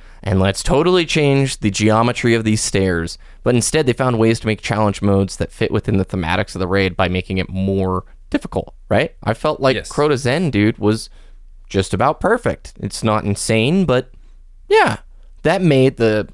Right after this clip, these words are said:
Speaker 1: the Ear Ute portion a little bit better, and that made the final fight just a little bit more interesting. Is Vault of Glass still for you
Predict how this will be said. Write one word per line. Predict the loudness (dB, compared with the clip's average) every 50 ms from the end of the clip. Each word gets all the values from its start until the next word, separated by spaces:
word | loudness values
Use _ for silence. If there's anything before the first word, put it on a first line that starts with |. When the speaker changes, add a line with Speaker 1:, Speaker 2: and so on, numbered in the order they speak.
| -10 -4
Speaker 1:
the | -2 -2 0 0
Ear | 2 2 2
Ute | 2 4 2 2 2 0
portion | 0 2 2 2 2 0 -2 0
a | 0 2
little | 4 4 2 2
bit | 2 0 -2 2
better, | 4 4 6 6 4 2
and | 2 0 -2 0
that | -2 -2 -2 -2
made | 0 0 0 0
the | 0 -2
final | -2 0 0 0 0 0
fight | 0 0 0 0 -2
just | -6 -14 -10
a | -6 -2
little | -2 0 0 0
bit | 0 0
more | 0 0 0
interesting. | -2 -4 -6 -6 -8 -10 -6 -2 -2 -2 -2 -4 -8 -18 -20 -20 -20 -20 -10 -4
Is | -2 -2 0
Vault | 2 2 2 4 2 2
of | 0
Glass | 2 2 2 4 4 2 0 0 -2
still | -6 -4 0 2 4 4 4 2
for | 2 0 0
you | 0 2 2 4 4 4 4 2 0 -2 -6